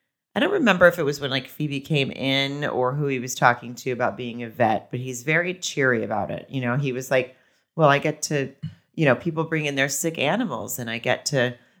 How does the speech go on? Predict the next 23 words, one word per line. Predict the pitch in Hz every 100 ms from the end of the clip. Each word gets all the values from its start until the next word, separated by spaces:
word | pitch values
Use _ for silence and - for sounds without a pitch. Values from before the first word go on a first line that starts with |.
| -
make | 147 135
them | 147 135
better | 135 202 135
and | 123
give | 123 131
them | 143 123
back | 151 202
to | -
them. | 110 101 87
And | 120
I'm | 135
like, | 147 147
"Well, | 196
that's | 285 -
one | 156 165
way | 139
to | 120
look | 107 107
at | 123 101
it." | 98 -
And | - 151
listen, | 180 196 131 110
I | - 139 165